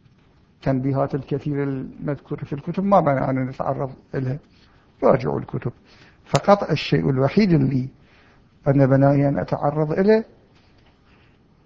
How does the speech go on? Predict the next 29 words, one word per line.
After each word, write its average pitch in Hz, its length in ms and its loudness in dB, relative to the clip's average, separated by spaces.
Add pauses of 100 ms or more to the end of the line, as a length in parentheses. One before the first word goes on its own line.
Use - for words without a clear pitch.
(520)
ما 175 140 4
أدري 131 120 0
هو 123 100 -2
التنبيه 120 320 -6
الثاني 131 340 -4
يصير، 151 340 -10
الثالث 135 400 -10
يصير، 180 200 -10
في - 180 -12
أحد، 170 200 -10
في - 220 -10
أحد 165 160 -6
التنبيهات 160 600 -4 (720)
ذكروا 143 540 -2
أن 123 200 -8 (420)
المعاطاة 135 760 -2
هل 175 160 -4
تختص - 520 -8
بالبيع 165 460 2 (1500)
أو 156 120 -2
تشمل 208 640 0
باقي 180 420 8
العقود، 139 580 -6 (600)
وأنا 180 300 6
الذي 175 300 4
أريد 214 320 2
أن 208 160 0
أبحث 185 420 -6
بالذات 175 600 2